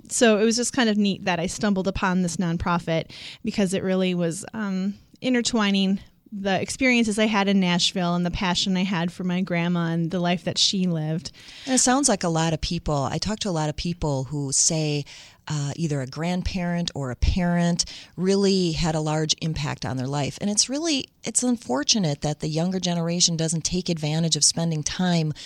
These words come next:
Speaker 2: with the older population just, just to learn and to learn what their life was about. And that actually may be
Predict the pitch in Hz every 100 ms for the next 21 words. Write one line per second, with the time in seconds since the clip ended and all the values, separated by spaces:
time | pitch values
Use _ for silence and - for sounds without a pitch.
0 | - - - 170 220 - 196 143 131 135
1 | - 127 - 123 127 123 - - 247 269
2 | - - 262 - 285 202 160 202 151 -
3 | - 156 156 - 170 180 202 202 185 175
4 | 175 208 160 127 - 139 160 123 120 143
5 | - - - - 196 185 202 - 220 220
6 | - 147 151 143 147 139